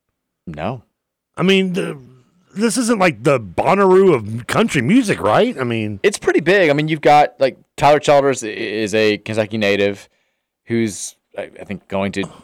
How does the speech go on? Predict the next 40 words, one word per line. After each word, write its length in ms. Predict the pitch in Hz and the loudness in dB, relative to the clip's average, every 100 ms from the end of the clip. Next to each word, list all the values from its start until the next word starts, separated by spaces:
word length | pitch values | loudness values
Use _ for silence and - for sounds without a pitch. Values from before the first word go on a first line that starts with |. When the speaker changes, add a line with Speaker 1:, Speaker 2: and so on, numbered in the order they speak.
| _ | _
Speaker 1:
generate 300 | - 90 98 | -8 -4 -2
a 40 | 98 | 0
lot 160 | 95 | 0
of 80 | 92 | -2
attention 380 | 104 101 87 95 | -4 -6 -6 -2
there. 180 | 95 - | -2 0
I 80 | 151 | 0
don't 180 | 151 | 0
know 280 | 107 107 123 | 0 0 0
many 320 | 120 113 120 | 0 -2 0
of 160 | 113 87 | -2 -2
the 280 | 107 104 98 _ _ _ _ _ _ - | -4 -4 -6 _ _ _ _ _ _ -18
people 220 | 101 101 | -12 -4
that 80 | 98 | -2
are 40 | 92 | -2
going. 580 | 80 95 104 117 120 _ _ _ _ _ _ _ _ - | -4 -6 -6 -8 -12 _ _ _ _ _ _ _ _ -20
Like, 120 | - _ _ - | -20 _ _ -20
I, 60 | |
like, 200 | - - - | -20 -18 -12
I'm 100 | 101 | -6
not 200 | 101 82 | -6 -6
big 200 | 104 92 | -8 -8
into 160 | 90 | -10
country 260 | - 101 95 | -8 -8 -6
music, 480 | 95 90 110 104 _ _ _ - | -6 -2 -2 -2 _ _ _ -4
but 100 | 104 | 0
I 60 | |
assume 260 | - - 180 | 0 -2 -4
it's 80 | - | -4
a 60 | |
big 240 | 85 107 95 | -4 -4 -2
festival. 420 | 110 139 123 104 | 0 0 0 -2
But 300 | - 82 _ _ - | -2 -6 _ _ -2
I, 80 | 165 | 0
I 20 | |
am 100 | 208 | 0
surprised 420 | - 156 147 135 | 0 2 2 2
they 80 | 123 | 2
didn't 180 | 123 117 | -2 -2
have, 500 | 101 113 110 107 | 0 2 4 2